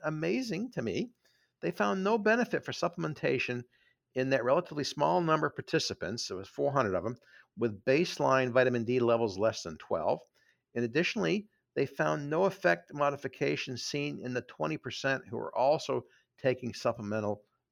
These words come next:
calcium. Now, I would have thought those with the lowest vitamin D levels certainly would have had a benefit out of this. So it kinda leads to the conclusion that while vitamin D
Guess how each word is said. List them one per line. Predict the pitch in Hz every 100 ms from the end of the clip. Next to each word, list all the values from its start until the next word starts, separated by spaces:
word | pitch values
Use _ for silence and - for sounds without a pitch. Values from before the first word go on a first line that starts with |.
| _
calcium. | - 131 131 135 - 69 104 _ _ _ _ _ -
Now, | -
I | 196
would | 269 160
have | -
thought | 113 90 -
those | 131 143
with | 117
the |
lowest | 107 127 120 98
vitamin | 117 113 98 98
D | 240
levels | 269 127 85 85 -
certainly | 131 - 104
would | 104
have | 95
had | - 95 90 -
a | 98
benefit | 92 95 87 - 85 - _
out | 104 92
of | 85
this. | - - _ _ - - -
So | 170
it | 165
kinda | - 311 226
leads | 156 156 123 - - -
to | 135
the | 123
conclusion | - 117 180 220 170 117
that | 110 104
while | 113
vitamin | 113 143 131 110
D | 135 139 127